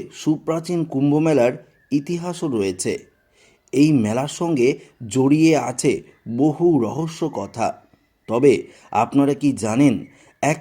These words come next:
কাকের কারণে এই বিশাল কুম্ভ মেলার সৃষ্টি হয়েছে? আসুন আজকের এই ভিডিওটিতে আপনাদেরকে এই কুম্ভ মেলার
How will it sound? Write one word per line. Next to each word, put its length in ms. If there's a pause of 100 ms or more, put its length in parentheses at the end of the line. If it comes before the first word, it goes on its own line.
কাকের 480
কারণে 400 (320)
এই 220
বিশাল 500 (120)
কুম্ভ 300
মেলার 300
সৃষ্টি 420
হয়েছে? 380 (560)
আসুন 360 (360)
আজকের 400
এই 160
ভিডিওটিতে 680 (380)
আপনাদেরকে 680 (360)
এই 160 (120)
কুম্ভ 300 (180)
মেলার 400